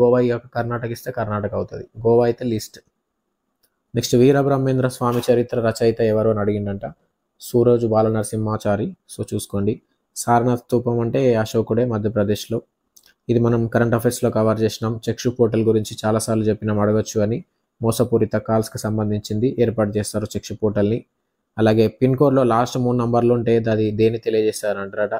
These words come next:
So, ఇక్కడ మనం ఒక పిన్ కోడ్ చూసుకుంటే ఇందులో లాస్ట్ మూడు డిజిట్లు ఉంటాయి కదా, అది ఒక పోస్ట్ ఆఫీస్కి సంబంధించి తెలియజేస్తది. అలాగే కంజర్ ఎక్సర్సైజ్, ఇది కూడా కవర్ చేసినాం. మనం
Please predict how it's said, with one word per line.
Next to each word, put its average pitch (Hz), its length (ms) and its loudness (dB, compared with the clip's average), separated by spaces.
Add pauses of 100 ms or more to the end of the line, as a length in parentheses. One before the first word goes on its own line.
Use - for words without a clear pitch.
(460)
So, 120 160 2
ఇక్కడ 113 220 4
మనం 117 240 0
ఒక 113 240 -2
పిన్ 120 160 2
కోడ్ 123 220 4
చూసుకుంటే 120 640 0 (380)
ఇందులో 120 220 2
లాస్ట్ 113 320 2
మూడు 127 180 2
డిజిట్లు 120 320 0
ఉంటాయి 117 200 0
కదా, 113 340 -2
అది 110 160 0
ఒక 110 140 -4
పోస్ట్ 120 340 -2
ఆఫీస్కి 117 320 -4
సంబంధించి 107 500 -6
తెలియజేస్తది. 104 680 -2 (1300)
అలాగే 110 240 4
కంజర్ 120 340 4
ఎక్సర్సైజ్, 123 420 2
ఇది 113 120 0
కూడా 117 160 2
కవర్ 113 280 0
చేసినాం. 113 280 -2
మనం 113 200 -4